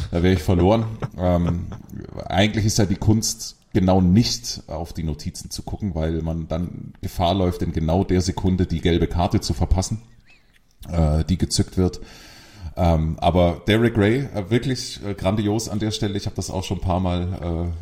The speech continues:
äh, sehr, sehr bewundernd mir angeguckt, äh, was er da zusammenmalt.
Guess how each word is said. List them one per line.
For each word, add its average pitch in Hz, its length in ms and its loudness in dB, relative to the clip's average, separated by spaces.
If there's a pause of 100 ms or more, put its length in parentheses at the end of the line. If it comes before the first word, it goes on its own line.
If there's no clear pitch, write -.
äh, 82 40 -8
sehr, 98 280 0
sehr 104 160 2
bewundernd 90 500 2
mir 78 100 -2
angeguckt, 92 720 -2
äh, 82 40 -4 (100)
was - 160 -6
er 90 160 -2
da 85 140 -2
zusammenmalt. 71 640 -2